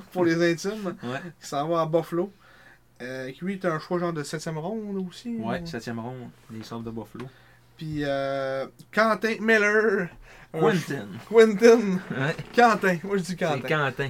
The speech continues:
Speaker 2: hein.
Speaker 1: Quentin Miller.
Speaker 2: Maître Charles Quentin Miller.
Speaker 1: Un choix de cinquième ronde
Speaker 2: Ouais.
Speaker 1: du Canadien.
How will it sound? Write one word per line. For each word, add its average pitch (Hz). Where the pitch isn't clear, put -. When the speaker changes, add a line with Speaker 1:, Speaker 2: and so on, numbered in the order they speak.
Speaker 2:
hein. 117
Speaker 1:
Quentin 220
Miller. 185
Speaker 2:
Maître 131
Charles 143
Quentin 123
Miller. 113
Speaker 1:
Un 151
choix 214
de 180
cinquième 226
ronde 247
Speaker 2:
Ouais. 247
Speaker 1:
du 202
Canadien. 208